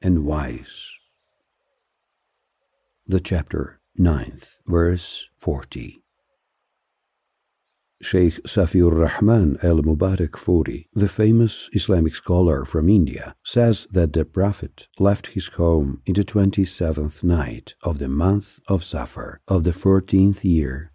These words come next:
of the prophethood, which corresponds to the night of twelfth of September, six twenty-two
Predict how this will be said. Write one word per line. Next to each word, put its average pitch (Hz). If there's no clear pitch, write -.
of 73
the 73
prophethood, -
which 135
corresponds 73
to 76
the 87
night 92
of 78
twelfth 90
of 82
September, 82
six -
twenty-two 92